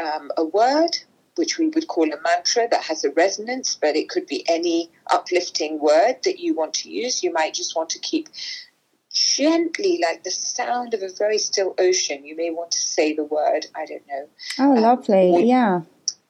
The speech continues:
Speaker 1: you know, "All is well in my world."
Speaker 2: Mm-hmm.
Speaker 1: "All is well in my world." And you just repeat it so gently that you could hear a pin drop. And then start lengthening the gaps between the phrase,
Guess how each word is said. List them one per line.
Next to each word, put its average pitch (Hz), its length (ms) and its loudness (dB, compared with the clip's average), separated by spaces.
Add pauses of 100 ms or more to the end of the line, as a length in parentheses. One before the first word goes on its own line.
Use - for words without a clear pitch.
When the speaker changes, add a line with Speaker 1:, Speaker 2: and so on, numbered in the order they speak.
Speaker 1:
you 190 100 2
know, 160 180 4
"All 196 260 2
is 170 220 -2
well 147 380 -4
in 160 180 -16
my 131 240 -4
world." - 420 -8 (240)
Speaker 2:
Mm-hmm. 208 280 4
Speaker 1:
"All 180 160 4
is - 320 -6
well 143 420 -4
in 294 140 -14
my 143 240 -14
world." 147 220 -6
And 220 140 -8
you 254 120 -14
just - 280 -2
repeat 311 400 -2
it - 160 -6
so - 380 2
gently 240 420 -2
that 185 140 -2
you - 60 -6
could 190 160 -4
hear 175 160 0
a 180 60 -2
pin 175 280 -4
drop. - 320 -2 (540)
And 208 160 0
then 226 200 2
start - 640 -2 (460)
lengthening 233 540 -2
the 196 80 2
gaps - 460 -2
between 170 480 -2
the 165 80 0
phrase, - 640 -4